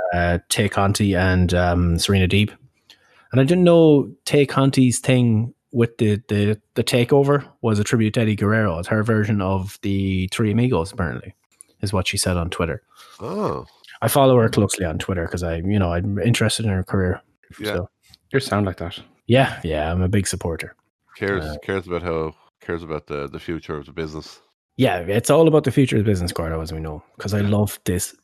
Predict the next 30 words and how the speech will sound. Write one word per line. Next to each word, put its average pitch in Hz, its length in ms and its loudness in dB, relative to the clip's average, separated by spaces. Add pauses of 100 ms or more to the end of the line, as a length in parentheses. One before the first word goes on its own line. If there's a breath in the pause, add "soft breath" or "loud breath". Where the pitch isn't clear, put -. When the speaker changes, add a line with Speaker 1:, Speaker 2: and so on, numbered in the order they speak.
Speaker 1:
business, - 600 -8
you 80 120 -10
know, 95 160 -8
so - 180 -12
I 85 40 -10
gotta 92 160 -6
keep - 180 -10
following 92 360 -2
these 92 160 0
<laughs> - 80 2
people, - 260 -4 (440 loud breath)
you - 80 -10
know? 104 240 -4 (480 loud breath)
Speaker 3:
Oh, 131 280 2
I, 131 220 4
but 113 200 0
I 110 120 2
definitely 110 520 0
am 98 380 -2
one 107 160 0
hundred 131 180 4
percent 110 240 0
sure 104 240 2
you're 95 260 0
a 92 40 -2
big 101 220 0
fan 95 200 0
of 95 80 -4
her 95 80 -2
business. 87 420 -4